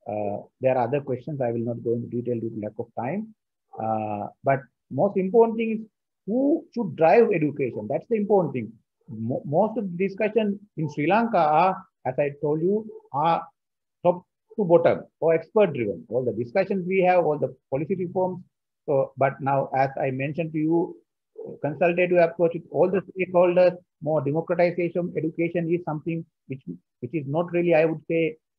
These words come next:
is happening. That is why we want to have these kind of, uh, uh, debates and discussions. Uh, and what about the, uh, education of most vulnerable groups? I think we have discussion particularly, uh, during this covid time.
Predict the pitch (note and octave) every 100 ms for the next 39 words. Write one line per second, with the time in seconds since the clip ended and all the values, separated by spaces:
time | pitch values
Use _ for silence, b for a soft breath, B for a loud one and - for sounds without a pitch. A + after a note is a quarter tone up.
0 | _ _ _ D#3+ - B2+ F#3+ F3+ B2 G#2
1 | C3+ C3 C3+ C3 C3 C3+ C3+ C3+ C3 A#2
2 | A#2 A#2 C#3+ B2 B2+ E3+ - _ _ _
3 | - A2 G#2+ G2 G2+ - - F#2+ G2+ A2
4 | B2 A#2+ A2+ G#2+ A2 G2+ - - _ _
5 | _ _ _ _ _ _ _ _ _ _
6 | _ G#2+ A2 - - C#3 C#3 C#3+ D#3 D#3
7 | D#3 D3+ C3+ - - A#2 A2 C3 C#3 C#3+
8 | D3 D3 C#3 C3 C3 C3+ C3+ A#2+ C3+ C#3+
9 | C#3+ C3+ A2+ G#2+ - G#2+ A2 A2 G#2+ G#2+
10 | B2+ B2 A#2+ - A#2+ A2+ A2+ _ - A2+
11 | A2+ A2+ G#2+ A2+ _ A2 G#2+ G#2 G#2 G2
12 | - G#2+ A#2+ - F#2